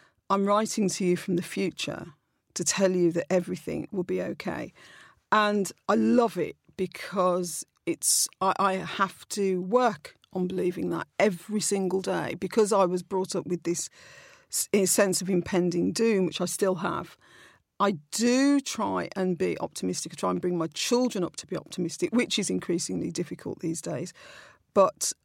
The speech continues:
I do sort of have to say to myself, "It's okay. You're not gonna die. The world isn't gonna end."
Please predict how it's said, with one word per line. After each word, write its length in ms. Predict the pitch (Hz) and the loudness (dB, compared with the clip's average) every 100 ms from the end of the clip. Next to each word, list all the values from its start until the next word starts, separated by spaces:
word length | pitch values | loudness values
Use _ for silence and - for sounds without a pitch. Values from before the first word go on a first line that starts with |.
| _ _ _ | _ _ _
I 80 | 196 | 2
do 420 | 220 - 226 214 | 2 4 6 6
sort 220 | 196 - - | 4 -2 -2
of 60 | |
have 160 | 208 180 | -2 -2
to 60 | - | -2
say 180 | - 180 | 0 0
to 100 | 180 | 0
myself, 320 | 175 165 160 - | -4 -4 -4 -4
"It's 100 | 180 | -2
okay. 540 | 208 - 208 208 185 - _ | -4 -4 -6 -6 -6 -10 _
You're 160 | 208 202 | -2 -2
not 140 | - | -2
gonna 180 | 196 180 | -2 -2
die. 380 | 185 185 180 - _ _ - | 0 0 -2 -6 _ _ -6
The 100 | 190 | 2
world 280 | 185 180 180 | 4 4 0
isn't 180 | 190 | -6
gonna 180 | 185 185 | -4 -4
end." 320 | - 180 - | -4 -6 -10